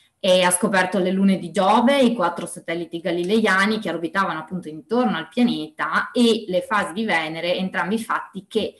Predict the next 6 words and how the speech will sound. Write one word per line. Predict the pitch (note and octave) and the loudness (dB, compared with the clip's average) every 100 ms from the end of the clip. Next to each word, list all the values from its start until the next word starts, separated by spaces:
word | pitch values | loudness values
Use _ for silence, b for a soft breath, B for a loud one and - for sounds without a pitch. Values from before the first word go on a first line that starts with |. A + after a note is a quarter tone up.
| b b | b b
andavano | - G3 G3+ F3 E3 | -2 2 2 2 -2
a | |
sostenere | - G3 A3+ A3+ F3+ | -4 -2 2 2 2
la | E3+ | -2
teoria | E3+ G3+ F#3 G3+ | -4 -2 -2 -2
appunto | D#3+ - F3+ - D#3 | -2 -4 -8 -8 -10